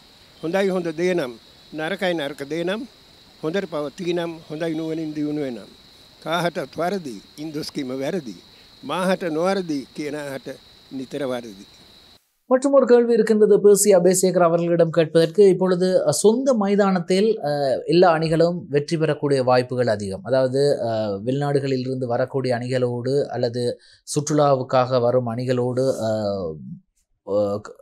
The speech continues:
Speaker 2: டெஸ்ட் மற்றும் ஒருநாள் போட்டிகளில் மோதும் போது சொந்த மைதானத்தில் வெற்றி பெறுவது அதிகம். ஆனால், அ, இந்தியா தொடர் இலங்கைக்கு வந்திருந்தார்கள் அண்மையில். ஆனால் எங்களால் சொந்த மைதானத்தில் இந்தியாவுடன் நாங்கள் தோல்வி அடைந்தோம். என்ன காரணம்?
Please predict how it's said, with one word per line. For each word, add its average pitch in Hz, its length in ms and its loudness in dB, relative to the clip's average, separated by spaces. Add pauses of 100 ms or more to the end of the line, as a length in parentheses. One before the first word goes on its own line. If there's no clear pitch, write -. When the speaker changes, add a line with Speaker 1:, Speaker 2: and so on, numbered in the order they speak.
Speaker 2:
டெஸ்ட் 143 320 0
மற்றும் 139 240 -4
ஒருநாள் 127 320 -2
போட்டிகளில் 127 540 -2
மோதும் 127 300 -4
போது 123 280 -2 (300)
சொந்த 277 460 6
மைதானத்தில் 190 680 4
வெற்றி 196 280 2
பெறுவது 175 680 0
அதிகம். 170 460 0
ஆனால், 220 460 -2 (320)
அ, 139 280 2
இந்தியா 233 800 4
தொடர் 190 300 6
இலங்கைக்கு 165 540 4
வந்திருந்தார்கள் 131 500 2
அண்மையில். 127 320 -2
ஆனால் 214 220 0
எங்களால் 220 400 4
சொந்த 214 300 2
மைதானத்தில் 196 760 2
இந்தியாவுடன் 190 360 2
நாங்கள் 180 280 -2
தோல்வி 233 300 4
அடைந்தோம். 127 340 2
என்ன 220 200 -2
காரணம்? 208 440 0